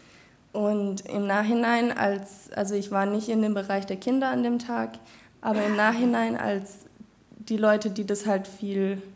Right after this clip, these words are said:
näher mitbekommen haben, berichtet haben, ist uns als Team nochmal ganz klar geworden, was eine Bewahrung das war. Weil die sind wirklich die einzelnen Stationen durchgegangen, die haben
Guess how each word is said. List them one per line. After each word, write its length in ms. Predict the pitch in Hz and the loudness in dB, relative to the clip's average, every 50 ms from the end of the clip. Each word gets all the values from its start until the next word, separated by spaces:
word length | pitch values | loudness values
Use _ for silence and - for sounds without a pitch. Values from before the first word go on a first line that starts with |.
| - - - | -20 -10 -6
näher 300 | - 202 202 202 202 196 | -4 -2 0 0 0 2
mitbekommen 640 | 208 208 208 208 - 226 220 - - 214 214 208 202 | 0 0 -2 -2 -4 -6 -4 -2 -2 0 0 0 0
haben, 380 | 214 202 202 196 202 202 208 202 - - - - - - - - - - - - - | 0 0 0 -2 -2 -4 -6 -8 -10 -14 -20 -20 -20 -20 -20 -20 -20 -20 -20 -8 -4
berichtet 480 | 220 214 208 220 208 - 214 208 214 | -2 -2 -2 -2 -4 -4 -6 -6 -2
haben, 440 | 214 208 202 202 202 202 208 202 - - | 0 2 2 2 2 0 0 -2 -4 -4
ist 260 | - - 214 208 - | -4 -2 -2 -2 0
uns 180 | 214 214 208 | -2 0 0
als 240 | 208 208 196 202 - | 0 0 -2 -2 -6
Team 260 | - - - 233 226 | -4 0 2 2 2
nochmal 260 | 220 214 208 208 196 190 | 2 2 2 0 0 0
ganz 200 | 196 196 196 190 | 0 -2 -2 -4
klar 260 | - - 202 196 202 | -4 -2 -2 -2 -2
geworden, 380 | 202 190 190 190 190 190 190 | -2 -4 -2 -2 0 0 0
was 200 | 190 190 190 190 | 0 -2 -2 -4
eine 100 | 196 190 | -4 -4
Bewahrung 500 | 190 190 180 190 190 196 208 214 214 214 | -4 -2 0 2 2 2 2 2 0 0
das 220 | 202 202 196 - - | 0 -2 -4 -4 -4
war. 320 | 196 196 196 202 214 220 - - - - - - - - - - - - - - | -4 -2 -2 -2 -4 -6 -8 -12 -20 -20 -20 -20 -20 -20 -20 -20 -20 -20 -18 -12
Weil 440 | 196 185 190 190 190 190 190 185 185 | -6 0 2 4 4 4 4 2 0
die 140 | 185 196 202 | -2 -2 -2
sind 300 | 190 214 214 214 202 208 | 0 0 0 0 0 0
wirklich 540 | 214 214 214 - 226 220 214 - - - - - - - - - | -2 -2 -2 -2 -2 -4 -4 -4 -8 -14 -16 -20 -20 -14 -10 -6
die 60 | 214 | -2
einzelnen 480 | - 208 208 208 208 208 202 208 208 208 | 2 2 2 2 2 2 0 2 0 0
Stationen 540 | 208 208 - 202 196 202 226 220 220 220 | -2 -2 -4 -4 -2 -2 0 0 2 2
durchgegangen, 720 | 214 220 220 220 220 - 220 208 214 202 196 202 202 202 202 | 0 0 -2 -2 -4 -6 -4 -2 -2 -2 0 0 -2 -2 -4
die 160 | 208 208 185 | -4 -6 -6
haben 460 | 196 196 190 196 196 202 202 214 214 | -4 -2 -2 -2 -2 -2 -2 -4 -8